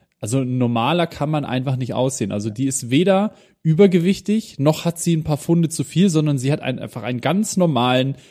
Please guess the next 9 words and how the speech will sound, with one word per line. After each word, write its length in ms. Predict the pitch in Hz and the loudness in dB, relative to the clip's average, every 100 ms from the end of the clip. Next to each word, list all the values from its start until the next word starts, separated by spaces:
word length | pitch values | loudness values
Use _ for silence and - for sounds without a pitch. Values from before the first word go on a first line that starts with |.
| _ | _
Körper, 500 | - 139 139 135 123 | -2 4 4 4 2
wie 80 | 123 | 2
man 320 | 123 120 123 | 0 0 -2
ihn 180 | - 123 | -4 -2
als 260 | 110 113 - | -2 -2 -6
Frau, 420 | 117 117 120 117 - - _ | 2 4 6 4 -4 -20 _
äh, 260 | 123 113 113 | -2 2 2
wahrscheinlich 440 | 110 - 113 110 - | 0 -2 -2 -2 -4
hat. 240 | 107 - | -8 -8